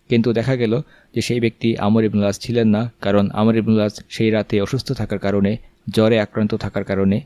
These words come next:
ভিন্ন ব্যক্তিকে সালাতের ইমামতি করার জন্য পাঠিয়ে দিয়েছিলেন। ফলে আমর ইবনুল আস সেই আঘাত থেকে বেঁচে গেলেন।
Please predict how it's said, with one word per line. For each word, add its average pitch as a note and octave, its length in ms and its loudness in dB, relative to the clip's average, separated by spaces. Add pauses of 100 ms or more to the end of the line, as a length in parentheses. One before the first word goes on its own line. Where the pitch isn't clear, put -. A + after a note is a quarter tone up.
(160)
ভিন্ন A#2 280 2
ব্যক্তিকে G#2 420 -2 (400)
সালাতের A2 400 0
ইমামতি G#2 320 2
করার F#2+ 260 0
জন্য G2+ 320 -2 (180)
পাঠিয়ে G2 280 -2
দিয়েছিলেন। E2 460 -4 (920)
ফলে B2+ 260 6
আমর B2+ 240 4
ইবনুল A#2 240 2
আস A2 260 -2 (320)
সেই - 180 0
আঘাত G2+ 300 0
থেকে G2 280 -2 (200)
বেঁচে G2 240 0
গেলেন। D#2+ 260 -6